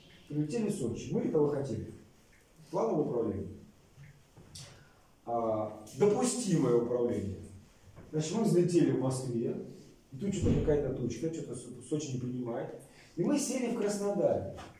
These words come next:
В принципе, допустим, если вы хотели там какой-нибудь там Дагомыс, Лазаревское или там в А-, поехать в Абхазию,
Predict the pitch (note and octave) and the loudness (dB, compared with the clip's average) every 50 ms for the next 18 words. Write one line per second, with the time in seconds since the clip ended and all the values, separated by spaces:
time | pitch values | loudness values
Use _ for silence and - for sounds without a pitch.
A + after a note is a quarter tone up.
0 | - - - - - - - - - - - - - - - - - - - - | -16 -14 -14 -16 -18 -16 -16 -16 -14 -14 -16 -16 -18 -18 -18 -20 -20 -20 -20 -20
1 | - - - - G#3+ - - - - - _ - - - - D4 D4+ D#4 E4 - | -20 -20 -18 -18 -18 -18 -18 -20 -20 -20 _ -20 -14 -2 4 6 6 8 6 4
2 | - - - - D3 C#3 C#3 - - E3+ - - C#4+ C4+ - - G#3+ G#3+ A3+ G#3+ | 2 0 0 -2 0 0 0 4 6 4 4 4 2 0 0 0 0 0 0 0
3 | G#3 G3+ G#3 G#3 G3+ G#3+ A3 G#3+ A3 G#3+ G3+ - F#3+ F#3 - F#3+ F#3+ F#3+ F#3+ F3 | 0 2 2 2 2 2 2 0 0 -2 -2 0 0 0 0 0 0 2 2 2
4 | F3+ E3 E3+ E3+ E3 E3 C3+ B2+ D3+ D3+ D3 C#3+ C#3+ C#3+ C#3 C3+ C3+ D#3+ D#3+ F3+ | 2 2 2 0 2 2 2 2 2 0 -2 -2 -4 -4 -4 -2 0 2 4 4
5 | F#3 F#3 F#3 F3 - - F3 F3+ F3 D3+ D3+ D#3 D#3 D3+ - - D#3 D3+ D3 D3 | 4 6 4 4 2 2 4 4 4 4 4 2 0 0 -2 -2 0 0 0 0
6 | D3 D3+ D#3 D3+ D3+ D3 D3+ - G#3+ F3 E3+ D#3 E3 E3 E3 E3 E3+ E3+ E3 D#3+ | 0 0 0 0 0 -2 0 0 2 2 2 0 0 0 2 4 4 4 2 2
7 | - - D#3+ - F3 - C4 C#4 C4 - - - - - - - | 0 0 0 0 2 2 4 2 2 2 0 -4 -4 -6 -8 -12